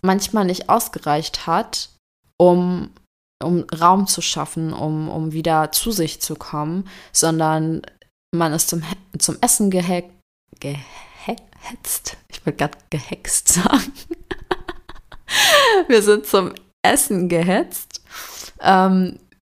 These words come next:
wir hatten keinen Plan, was wir manchmal in der Stadt, in der wir aktuell waren, machen wollten, haben dann halb TikTok durchgescrollt,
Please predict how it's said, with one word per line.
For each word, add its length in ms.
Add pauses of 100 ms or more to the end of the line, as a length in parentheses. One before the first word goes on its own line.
(100)
wir 180
hatten 220
keinen 320
Plan, 460
was 200
wir 80
manchmal 460
in 120
der 120
Stadt, 320
in 140
der 140
wir 120
aktuell 480
waren, 280
machen 340
wollten, 380
haben 200
dann 200
halb 220
TikTok 540
durchgescrollt, 1080